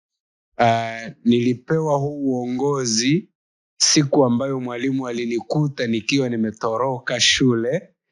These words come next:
nimeenda kuwinda ndege. <laughs> Yule mwalimu hakunichapa. Ah, aliponikuta njiani, tulikuja tukiwa tunatembea, sasa ananirudisha shuleni. Mwanzoni nilikuwa na ile hofu.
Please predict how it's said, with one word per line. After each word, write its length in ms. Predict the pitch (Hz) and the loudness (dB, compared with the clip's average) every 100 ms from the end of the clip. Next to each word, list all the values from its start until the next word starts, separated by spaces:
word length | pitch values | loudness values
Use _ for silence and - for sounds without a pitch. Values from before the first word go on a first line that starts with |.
| _ _ | _ _
nimeenda 520 | 127 117 117 131 127 117 | 4 6 4 -2 -4 -4
kuwinda 480 | 123 123 120 117 | -4 -4 -2 -2
ndege. 580 | 110 110 110 98 98 95 | -2 -2 -2 -4 -4 -6
<laughs> 60 | - - 143 - 160 - 175 143 - 143 - 143 131 160 139 - 135 - 131 - - - - - - | -6 -4 -6 -4 -6 -4 -6 -6 -4 -6 -4 -6 -6 -8 -8 -6 -8 -6 -8 -8 -4 -2 -2 -4 0
Yule 220 | 156 180 | 2 4
mwalimu 380 | 165 160 175 165 | 2 0 -2 -6
hakunichapa. 1000 | 151 147 160 139 131 135 107 - 87 - _ _ _ - _ _ _ _ _ _ _ - | -6 -4 0 2 2 0 -2 -4 -10 -12 _ _ _ -20 _ _ _ _ _ _ _ 0
Ah, 440 | 131 131 127 127 | 2 2 -2 -6
aliponikuta 840 | 131 143 151 156 156 139 135 151 139 | 0 2 2 0 0 -2 -4 -4 -2
njiani, 340 | 135 147 147 | -2 -2 -6
tulikuja 360 | 131 131 151 135 | -6 -2 -2 -2
tukiwa 260 | 151 156 | -4 -4
tunatembea, 600 | 139 123 120 123 127 147 | -2 -2 -2 -4 -4 -4
sasa 280 | 135 139 135 | -6 -4 -2
ananirudisha 640 | 123 120 123 120 139 131 123 | -2 -4 -6 -4 -2 -2 -2
shuleni. 480 | - 113 107 92 85 _ _ _ _ _ _ 131 | -2 -2 -2 -6 -8 _ _ _ _ _ _ 2
Mwanzoni 360 | 135 160 262 | 2 4 2
nilikuwa 320 | 190 143 151 | 2 0 -4
na 100 | 127 | -6
ile 120 | 123 107 | -6 -6
hofu. 400 | 101 90 - | -6 -6 -8